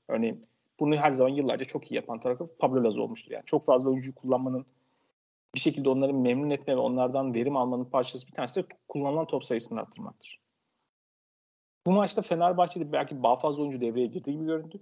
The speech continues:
Kısmen evet. Daha önceki hafta göre daha fazla bir şekilde devreye girdi göründüler ama çok yüzdeli bir şekilde atıldığı için şutlar herkes biraz daha iyi göründü olduğundan.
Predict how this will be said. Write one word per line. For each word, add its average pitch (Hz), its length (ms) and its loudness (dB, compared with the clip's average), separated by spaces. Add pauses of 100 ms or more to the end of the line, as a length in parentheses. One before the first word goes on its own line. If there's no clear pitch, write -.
(160)
Kısmen 214 320 0
evet. - 340 0 (160)
Daha 123 120 6
önceki 127 360 -2
hafta 123 200 -4
göre 120 160 -4
daha 120 160 2
fazla 123 280 -6
bir 113 60 -14
şekilde 120 380 -10 (340)
devreye 120 220 -2
girdi 113 240 -6
göründüler 123 360 -2
ama 190 300 -6 (640)
çok - 260 -2
yüzdeli 160 280 2
bir - 40 -8
şekilde 151 320 -2
atıldığı 127 340 -2
için 202 220 -4
şutlar - 460 -6 (800)
herkes 165 380 2
biraz 143 220 6
daha 147 140 2
iyi 127 200 6
göründü 113 300 -2
olduğundan. 117 480 -8